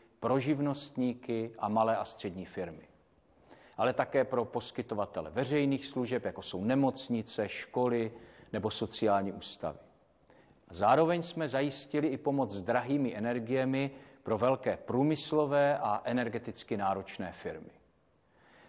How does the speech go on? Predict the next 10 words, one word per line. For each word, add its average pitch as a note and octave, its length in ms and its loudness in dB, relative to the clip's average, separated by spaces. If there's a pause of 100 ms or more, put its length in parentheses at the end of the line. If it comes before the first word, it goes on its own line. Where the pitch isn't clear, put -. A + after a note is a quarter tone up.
(120)
Bezprostředním D3+ 1000 2
důvodem A#2 540 2
byl F#2+ 360 -2
raketový C3+ 800 2
nárůst B2 420 0
cen A2+ 280 -2
elektřiny A2 680 -4 (100)
na G#2+ 100 0
konci A2+ 340 -2
srpna, G#2+ 640 -2